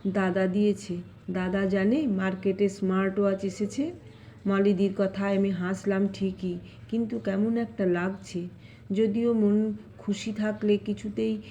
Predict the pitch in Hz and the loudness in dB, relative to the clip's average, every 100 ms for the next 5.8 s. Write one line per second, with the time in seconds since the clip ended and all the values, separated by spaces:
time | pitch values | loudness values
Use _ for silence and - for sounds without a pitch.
0 | - 220 208 202 - 196 208 214 202 180 | -12 0 2 2 -2 -2 0 0 0 -2
1 | 175 180 - - 196 202 208 202 247 226 | -2 -8 -16 -4 0 2 2 2 0 0
2 | 175 - 180 175 - - - - 202 202 | 0 -4 -6 -6 -10 -18 -16 -4 0 2
3 | 202 - - 196 190 220 220 214 - 180 | 0 -4 -6 0 2 2 2 -2 -2 -2
4 | 175 180 - - 180 - - - 208 208 | -2 -4 -8 -8 -8 -10 -16 -8 -6 -4
5 | 202 190 190 190 196 196 202 208 | -4 0 2 2 2 4 4 4